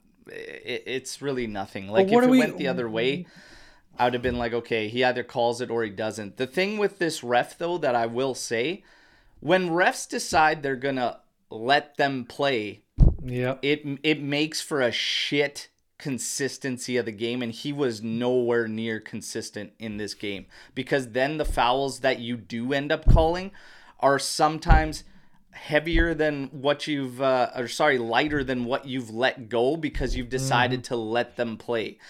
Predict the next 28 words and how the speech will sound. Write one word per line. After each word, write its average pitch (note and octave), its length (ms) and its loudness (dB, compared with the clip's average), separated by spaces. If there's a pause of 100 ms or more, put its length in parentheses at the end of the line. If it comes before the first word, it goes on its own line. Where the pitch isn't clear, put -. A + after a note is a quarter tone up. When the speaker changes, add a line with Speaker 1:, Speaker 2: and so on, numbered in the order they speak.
(200)
Speaker 1:
And C3 240 -2
that's C#3+ 320 0
what D3 160 -2
I B2+ 120 2
don't A#2 520 -4
like A#2 320 0
about A2+ 240 -2
these A2 180 -8
refs. G#2 460 0 (160)
Either D3 460 0 (320)
just - 340 0
call G3 320 4
it G3 160 -4
by D#3+ 180 6
the C#3 120 -2
book, A#2 500 -4 (100)
okay? B2+ 460 -4 (380)
Let D#3+ 400 4
the F3 120 4
lighter C#3+ 580 2
stuff G#3 380 -2
go G#3 260 -2
if - 220 -4
you G3 120 -2
want, G#3 260 -2
but C3+ 280 0
this D#3+ 240 -2
guy, D3 520 4